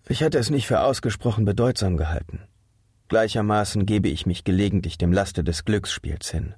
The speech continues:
Und hin und wieder trage ich Messerkämpfe in Null G aus. Mit all diesen Tätigkeiten könnte ich mir Feinde gemacht haben.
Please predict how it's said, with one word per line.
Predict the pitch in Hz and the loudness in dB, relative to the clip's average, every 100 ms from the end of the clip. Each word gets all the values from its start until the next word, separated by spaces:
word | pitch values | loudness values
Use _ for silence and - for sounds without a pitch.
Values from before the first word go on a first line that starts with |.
| _ _ _ _ _ _ _ - | _ _ _ _ _ _ _ -4
Und | 131 | 0
hin | 139 165 | 2 2
und | 131 | 2
wieder | 160 156 | 2 2
trage | - 131 135 95 | 0 0 2 0
ich | - | 0
Messerkämpfe | 113 110 110 110 95 - | 0 0 0 0 0 0
in | 73 87 | 2 4
Null | 87 80 | 4 2
G | 78 69 57 | 0 -4 -6
aus. | 50 - - - _ _ _ _ _ - | -8 -8 -10 -14 _ _ _ _ _ -6
Mit | 87 - | -4 0
all | 110 127 | 2 2
diesen | 117 101 85 | 0 0 0
Tätigkeiten | 117 117 101 - 90 78 65 58 | 2 2 -2 -4 -2 -2 -2 -6
könnte | - 98 90 | -2 0 0
ich | - | -2
mir | 95 | -2
Feinde | - 107 95 82 | -2 0 0 0
gemacht | 67 67 - | -2 -6 -8
haben. | 85 - | -10 -10